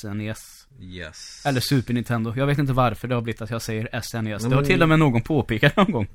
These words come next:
Speaker 2: Ja, men jag tycker att du ska säga det som känns naturligt för dig.
Speaker 1: Nej, jag tror att det är för att jag tittar för mycket på Cinemassacre med James and Mike och
Speaker 2: Ja,
Speaker 1: company.
Speaker 2: för många amerikaner som
Speaker 1: Ja,
Speaker 2: säger så.
Speaker 1: exakt.
Speaker 2: Men det är snyggare än att säga snes, för det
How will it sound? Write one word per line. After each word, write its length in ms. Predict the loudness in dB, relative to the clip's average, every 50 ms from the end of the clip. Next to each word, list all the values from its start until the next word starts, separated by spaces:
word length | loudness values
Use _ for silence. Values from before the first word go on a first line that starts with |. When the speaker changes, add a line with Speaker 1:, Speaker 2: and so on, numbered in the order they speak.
| -12 -10 -4
Speaker 2:
Ja, 260 | -2 0 0 0 0
men 380 | -2 -2 -4 -4 -6 -4 -2
jag 160 | 0 0 2 2
tycker 260 | 2 2 2 2 0
att 180 | 0 -2 -4 -6
du 140 | -4 -4 -4
ska 180 | -4 -6 -8
säga 340 | -6 -4 -4 -4 -4 -4 -4
det 140 | -6 -8 -8
som 140 | -10 -12 -12
känns 240 | -12 -12 -12 -12
naturligt 400 | -12 -14 -12 -12 -12 -12 -12 -14
för 80 | -12 -10
dig. 160 | -8 -4 0
Speaker 1:
Nej, 160 | 4 6 6
jag 140 | 6 6 4
tror 140 | 4 2 2
att 80 | 2 2
det 80 | 2
är 40 | 0
för 100 | 0 0
att 80 | -2 -2
jag 100 | -2 -2
tittar 260 | -2 -4 -4 -4 -4
för 120 | -2 0 0
mycket 320 | 0 0 -2 -6 -8 -6
på 140 | -6 -4 -4
Cinemassacre 800 | 0 0 2 2 2 2 0 0 -4 -6 -10 -8 -4 -4 -4 -4 -4 -10 -18 _ -8
med 560 | -6 -4 -2 -2 -2 -2 -4 -4 -4 -6 -6
James 420 | -4 -2 -2 0 0 0 -2 -4 -2
and 180 | -2 -2 -2 -2
Mike 280 | -2 -4 -6 -8 -8
och 380 | -6 -6 -6 -6 -6 -8 -8 -8 -8 -8 -6
Speaker 2:
Ja, 120 | -4 -2
Speaker 1:
company. 280 | -2 -2 -4 -6 -4 -2
Speaker 2:
för 80 | 0
många 240 | 2 2 2 0 -2
amerikaner 540 | -4 -6 -6 -6 -6 -6 -6 -6 -6 -8 -8
som 140 | -6 -2 4
Speaker 1:
Ja, 280 | 6 6 6 6 4 2
Speaker 2:
säger 120 | 0 -4
så. 60 | -8 -10 -12 -16 -20 -20 -20 -20 -20 _ _ -16 -14
Speaker 1:
exakt. 380 | -12 -8 -8 -8 -8 -10 -14 -20 -20 _ _ _ _ -20 -20 -20 -20 -14 -8
Speaker 2:
Men 140 | -4 -2 0
det 80 | 0
är 160 | 2 0 0 -2
snyggare 340 | -4 -4 -4 -2 -2 -2
än 80 | -2 -2
att 60 | -4
säga 160 | -6 -6 -6
snes, 560 | -6 -4 -4 -4 -2 -4 -4 -6 -8 -12 -12 -12
för 120 | -10 -8
det 300 | -6 -6 -6 -6 -4 -2